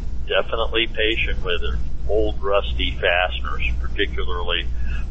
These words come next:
um, you know, if they're in a, a high heat situation, you know, like manifolds.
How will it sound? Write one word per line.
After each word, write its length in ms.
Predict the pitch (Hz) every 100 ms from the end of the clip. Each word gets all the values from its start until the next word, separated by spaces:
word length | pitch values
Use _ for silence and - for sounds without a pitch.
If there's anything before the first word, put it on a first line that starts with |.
| -
um, 460 | 87 82 82 80 - - -
you 160 | 95
know, 220 | 87 78
if 120 | 82 82
they're 320 | - 90 90 85
in 80 |
a, 160 | 80 - - - - -
a 80 | 87
high 360 | - 98 95 92
heat 260 | 90 92 -
situation, 680 | 90 87 - - 80 80 - - - -
you 100 | 82
know, 160 | 82 80
like 180 | 82 82 -
manifolds. 680 | 85 90 95 - 78 - -